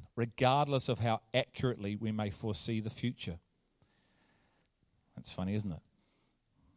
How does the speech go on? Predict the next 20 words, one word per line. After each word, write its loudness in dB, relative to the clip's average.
Everyone -4
trying -4
to -6
figure -2
out 0
when, 0
not -6
why. -6
The -2
only 8
escape 4
from 0
the 2
judgment 2
is 0
to -10
be 0
found 2
in 4
Christ. -2